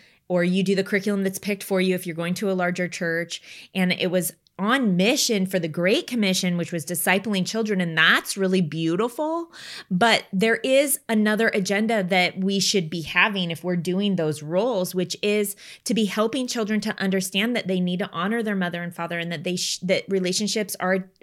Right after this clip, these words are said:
a two-way street, right? Which is our next, s-, next topic, is our final little point here in today's podcast. Um, you know, kids, a lot of times, they, if they're having feelings where, like, maybe their, their parents are busy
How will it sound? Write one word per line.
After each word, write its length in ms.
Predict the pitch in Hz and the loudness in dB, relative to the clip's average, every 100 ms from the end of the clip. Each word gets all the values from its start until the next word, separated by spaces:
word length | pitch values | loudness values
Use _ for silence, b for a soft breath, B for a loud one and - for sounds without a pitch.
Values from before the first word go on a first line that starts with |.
| - | -2
a 80 | 190 | -2
two-way 320 | - 214 208 | 0 4 4
street, 440 | 202 277 294 - | 2 -4 -4 -4
right? 240 | 165 196 254 | 2 2 2
Which 160 | 202 | 0
is 140 | 202 196 | 0 2
our 100 | 202 | 2
next, 400 | 196 202 - - B B B | 2 0 -6 -12 B B B
s-, 300 | - - - | -6 -6 -6
next 460 | - 196 202 208 - | -6 0 0 0 -4
topic, 440 | 196 220 254 - 175 | 0 0 2 0 0
is 100 | 180 | -2
our 100 | 160 | -2
final 580 | - 190 196 190 107 185 | 0 2 2 0 -2 0
little 240 | 196 175 | 2 2
point 280 | - 226 220 | -2 -4 0
here 140 | 202 | 0
in 60 | 175 | 0
today's 260 | 180 180 170 | -2 -2 -2
podcast. 540 | - 220 208 170 - B B B B | -2 0 0 -4 -4 B B B B
Um, 320 | 208 185 175 - - | 2 2 0 -6 -4
you 140 | 226 | 0
know, 200 | 220 208 - - | 2 0 -4 -10
kids, 540 | - 311 285 202 190 - | -2 2 2 2 -4 -4
a 60 | 196 | -2
lot 260 | 175 180 | 2 0
of 80 | 226 | 0
times, 460 | 226 240 254 262 - B B B | -2 -2 -2 -6 -10 B B B
they, 420 | 185 214 208 - - | 2 6 6 4 0
if 160 | 196 | 0
they're 140 | 262 320 | 0 0
having 340 | 403 415 254 | -4 -4 -4
feelings 580 | 190 185 180 180 170 156 | -2 0 0 0 -2 -2
where, 160 | 170 160 | -2 0
like, 240 | 160 156 | 0 0
maybe 280 | 175 165 170 | 0 0 0
their, 280 | 165 156 - | 0 0 -2
their 220 | - 175 | -2 -2
parents 340 | 160 170 165 165 | -2 -6 -4 -2
are 80 | 160 | -2
busy 800 | 151 151 175 160 160 147 143 | -2 2 2 2 -2 -2 -2